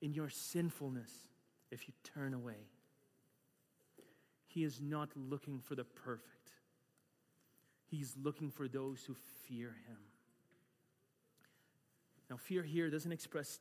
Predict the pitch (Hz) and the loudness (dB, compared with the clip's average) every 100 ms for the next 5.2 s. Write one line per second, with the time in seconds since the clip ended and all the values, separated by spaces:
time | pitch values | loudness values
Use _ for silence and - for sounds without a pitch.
0 | - 135 131 120 120 - - 131 123 127 | 2 4 4 0 -4 -20 -12 -2 2 2
1 | 113 131 117 127 123 113 - - - 143 | 0 0 2 2 0 -4 -8 -20 -6 -2
2 | 139 - - 160 160 165 156 139 127 - | -2 -2 -2 2 2 2 2 2 0 -6
3 | 156 160 156 160 123 117 139 147 139 143 | -4 -2 0 0 -2 -4 -2 0 0 -2
4 | 131 131 127 135 - 127 120 - 139 131 | -2 -2 0 0 0 -2 -2 -4 -2 -2
5 | - 123 | -2 -6